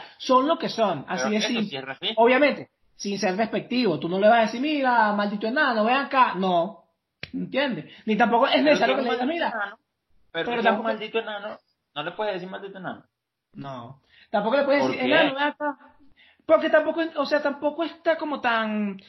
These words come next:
Speaker 1: necesario. O sea, eh, imagínate que yo a ti te dijera, "Mira, na-, maldito narizón, ven acá". Te lo
Speaker 2: Pero
Speaker 1: digo.
Speaker 2: sí, un maldito narizón.
Speaker 1: Claro, te lo digo, pero no te lo digo como, te lo digo jodiendo. A lo mejor yo, a mí me han dicho,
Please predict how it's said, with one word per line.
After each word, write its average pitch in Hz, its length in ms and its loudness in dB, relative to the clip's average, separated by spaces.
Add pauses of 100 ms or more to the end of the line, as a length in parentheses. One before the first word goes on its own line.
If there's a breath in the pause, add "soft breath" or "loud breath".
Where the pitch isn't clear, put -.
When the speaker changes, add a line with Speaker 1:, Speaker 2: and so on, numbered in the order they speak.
(260 soft breath)
Speaker 1:
necesario. 240 720 0
O - 40 -4
sea, 247 240 2
eh, 247 40 2
imagínate 269 320 4
que 302 80 2
yo 269 60 2
a - 20 -6
ti 294 80 -4
te 302 80 -2
dijera, 269 240 2
"Mira, 311 180 0
na-, 262 200 0
maldito 233 340 0
narizón, 233 420 0
ven 240 140 0
acá". 254 420 0 (680)
Te 214 140 6
lo 208 140 6
Speaker 2:
Pero 247 180 6
Speaker 1:
digo. 151 140 -4
Speaker 2:
sí, - 80 -12
un - 120 -18
maldito - 320 -16
narizón. 233 800 -6
Speaker 1:
Claro, 214 520 2
te 190 140 -8
lo 180 160 -2
digo, 214 320 -2 (160)
pero 208 180 0
no 202 120 -4
te 247 80 -8
lo 247 120 0
digo 233 300 -2
como, 202 800 -2 (100)
te 220 100 0
lo 214 100 4
digo 220 220 4
jodiendo. 220 720 0
A 175 100 0
lo 185 80 2
mejor 185 280 0
yo, - 100 -14
a 196 100 -2
mí 196 100 0
me 277 120 4
han 262 120 2
dicho, 214 380 -4